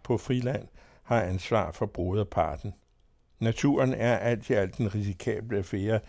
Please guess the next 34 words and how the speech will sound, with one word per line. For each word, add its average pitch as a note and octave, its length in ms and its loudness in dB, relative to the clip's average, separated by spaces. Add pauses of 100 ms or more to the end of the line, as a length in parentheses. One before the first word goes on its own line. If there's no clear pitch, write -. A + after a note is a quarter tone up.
(400)
Dyr C3 340 0
æder A#2 300 2
dyr, A#2+ 400 -2 (460)
men B2+ 340 4
dyr D#3+ 360 2
æder C#3 260 4
sjældent D3+ 480 2
mennesker, G#2+ 440 2 (340)
og A2+ 120 4
som C3+ 140 6
regel D#3+ 280 4
æder C3+ 280 6
dyr, - 320 2
der C3 160 0
æder A#2+ 260 0
dyr, C3+ 320 0
hellere C3+ 340 6
dyr, A#2 320 -2
der A#2+ 140 0
er G#2 80 2
døde A#2+ 380 4
af G2 80 2
sig G2+ 180 -4
selv, - 280 0
fordi A#2 320 -6
det B2 180 0
er A2+ 40 2
nemmere. F#2+ 480 0 (680)
Man B2+ 140 4
siger, D#3+ 280 6
at B2 80 4
naturen A#2+ 560 2
regulerer G2+ 440 0
balancerne, G#2+ 640 0